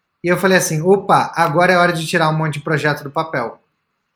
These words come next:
E aí, nisso, eu tirei o podcast, aí eu comecei a dar aula, aí eu descobri, "Putz, eu vou ser consultor, porque eu sei fazer isso." Então, assim, um fracasso de, "Olha,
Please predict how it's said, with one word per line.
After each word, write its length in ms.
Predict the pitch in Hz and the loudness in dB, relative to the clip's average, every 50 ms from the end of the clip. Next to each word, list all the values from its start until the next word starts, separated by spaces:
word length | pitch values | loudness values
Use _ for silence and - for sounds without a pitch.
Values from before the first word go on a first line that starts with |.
| _ _ - | _ _ -2
E 60 | 170 | 2
aí, 140 | 175 175 175 | 2 2 2
nisso, 260 | 175 190 180 185 190 | 2 0 0 0 -2
eu 40 | 170 | -4
tirei 240 | 165 - 170 165 165 | -4 -2 -2 -2 -2
o 80 | 160 165 | -2 -2
podcast, 680 | 165 151 143 143 - - 175 170 170 165 151 156 - | -4 -4 -6 -6 -4 -2 0 2 2 0 0 -2 -2
aí 80 | 160 156 | -2 -2
eu 120 | 165 160 165 | -2 -2 -4
comecei 360 | 165 160 165 156 - - 165 | -4 -4 -4 -4 -4 -2 -2
a 40 | 160 | 0
dar 160 | 156 156 156 | 0 2 4
aula, 380 | 160 156 160 160 156 156 156 156 | 4 6 6 6 6 4 4 2
aí 80 | 160 | 2
eu 80 | 165 160 | 2 0
descobri, 420 | 156 - - - 180 147 156 175 | -2 -4 -8 -8 -6 -4 -4 -4
"Putz, 340 | 160 170 - 170 156 - - 175 | -6 -6 -8 -8 -8 -6 -4 -4
eu 100 | 170 151 | -4 -2
vou 120 | 160 160 | -2 -2
ser 200 | 160 - 180 156 | -2 -4 -6 -6
consultor, 600 | - 165 151 - - 165 156 - 175 165 147 151 - | -4 -6 -6 -6 -6 -10 -6 -4 -2 -2 -2 -4 -8
porque 180 | 143 - - | -12 -8 -6
eu 60 | 160 151 | -6 -6
sei 220 | - - 175 160 | -6 -6 -6 -6
fazer 280 | - 170 156 143 151 143 | -6 -6 -6 -4 -4 -4
isso." 460 | 143 147 156 160 156 - - 165 156 _ _ _ _ _ _ _ _ _ _ _ _ _ - | -2 -2 -4 -4 -4 -8 -12 -14 -16 _ _ _ _ _ _ _ _ _ _ _ _ _ -8
Então, 240 | 156 156 151 180 180 | -6 -4 0 2 2
assim, 440 | 185 185 185 196 175 147 131 - - _ _ _ _ _ _ _ _ _ _ _ _ _ | 2 2 0 -2 -4 -4 -6 -8 -12 _ _ _ _ _ _ _ _ _ _ _ _ _
um 120 | - 165 160 | -6 -6 -4
fracasso 680 | 160 - 190 180 170 - - 180 175 180 180 175 - 165 | 0 2 4 4 4 4 4 4 4 4 4 2 0 -4
de, 220 | 156 180 180 - | -2 -2 0 2
"Olha, 420 | 170 165 160 147 135 123 117 - | 4 4 4 4 2 0 -4 -8